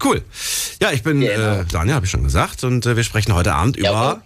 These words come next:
Speaker 1: Aufmerksamkeit. Und das Thema lautet: Wofür wünschst du dir persönlich mehr Aufmerksamkeit?
Speaker 2: Also da habe ich jetzt auch die Viertelstunde überlegt.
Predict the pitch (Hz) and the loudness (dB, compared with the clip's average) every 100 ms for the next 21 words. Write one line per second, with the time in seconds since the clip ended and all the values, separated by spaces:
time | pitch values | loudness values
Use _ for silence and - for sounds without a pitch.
0 | _ - 139 104 87 - 82 - 65 64 | _ -4 -4 -2 -4 -2 -4 -4 -4 0
1 | 101 107 208 214 180 185 190 143 170 170 | 0 2 2 2 2 2 0 0 0 0
2 | - 156 165 147 107 135 131 - 131 101 | -2 0 0 0 0 0 0 0 -2 2
3 | 104 107 107 85 95 107 107 - 73 73 | 2 2 2 0 2 2 2 0 -2 -2
4 | 62 62 65 58 - - - - - _ | -2 -4 -6 -4 -4 -6 -8 -10 -14 _
5 | _ _ _ _ _ _ _ _ _ _ | _ _ _ _ _ _ _ _ _ _
6 | _ _ - - - - - 151 143 139 | _ _ -10 -10 -12 -6 0 0 2 0
7 | 147 160 156 151 143 139 - 139 127 151 | 0 -2 -2 -2 -2 -6 -4 -4 -2 -2
8 | 139 - 147 135 127 156 233 - | -2 -2 0 0 0 0 -2 -8